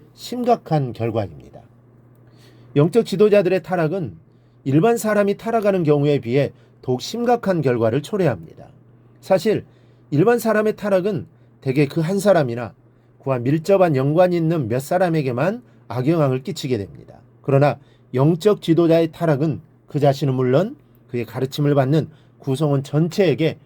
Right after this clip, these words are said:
악한 영향을 끼치게 되는 것입니다. 그러므로 영적 지도자가 된 자들은 늘 자신을 살펴서 자신이 하나님의 말씀에서 벗어나 타락하지 않도록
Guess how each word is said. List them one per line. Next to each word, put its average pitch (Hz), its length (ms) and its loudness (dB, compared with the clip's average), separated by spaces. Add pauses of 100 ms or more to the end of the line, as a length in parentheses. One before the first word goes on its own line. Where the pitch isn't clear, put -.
(260)
악한 143 580 -4
영향을 127 540 -4 (160)
끼치게 180 340 -2
되는 120 200 -4
것입니다. - 440 -10 (380)
그러므로 135 400 2 (360)
영적 170 420 2
지도자가 180 440 2
된 170 160 0
자들은 143 480 -2 (460)
늘 190 160 0
자신을 196 380 0
살펴서 156 640 -2 (380)
자신이 143 340 -6
하나님의 170 360 -2
말씀에서 135 640 -2
벗어나 147 500 -2 (380)
타락하지 208 500 0
않도록 120 540 -8